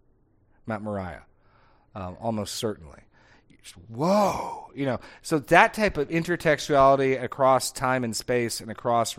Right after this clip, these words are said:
authors blows my mind. But yes, I, I fully understand that the New Testament, it's, the dots are connected the most,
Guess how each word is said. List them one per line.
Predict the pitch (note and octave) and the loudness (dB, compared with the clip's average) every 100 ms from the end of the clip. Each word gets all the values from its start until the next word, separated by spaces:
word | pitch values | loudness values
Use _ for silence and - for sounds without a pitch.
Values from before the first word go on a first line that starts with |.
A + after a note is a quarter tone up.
| - | -4
authors | A2 A#2 - G#2+ F2+ E2+ - - E2 | 0 0 0 -4 -6 -10 -12 -16 -10
blows | A#2 A#2+ G#2+ | -2 0 0
my | F#2+ | -6
mind. | F#2 G#2 E2+ D#2 - | -8 -8 -10 -14 -8
But | - - - - - | -8 -8 -16 -20 -2
yes, | D#3 B2 - - | 2 2 0 -6
I, | C3+ B2 | -4 -2
I | C3+ B2+ | 0 0
fully | A#2 - E3+ D#3+ | 0 -2 2 4
understand | D3+ C3+ - C3+ B2+ A#2 - - - A#2+ | 4 0 -2 -2 -2 -4 -14 -20 -18 0
that | B2 A2+ - | 2 2 0
the | |
New | B2 D3 | 0 0
Testament, | C#3+ C#3 B2 - A#2+ A2+ A2 _ _ _ _ _ _ _ | 0 0 0 -4 -6 -6 -6 _ _ _ _ _ _ _
it's, | C#3+ C3 - | -8 -8 -8
the | - C3+ | -6 -4
dots | A#2 D3 D#3 - - | 4 6 6 2 -4
are | C#3 | -6
connected | - C#3+ C3 C3+ A#2 | -4 -2 -2 -2 -6
the | G#2+ | -4
most, | A2+ G#2 | -4 -4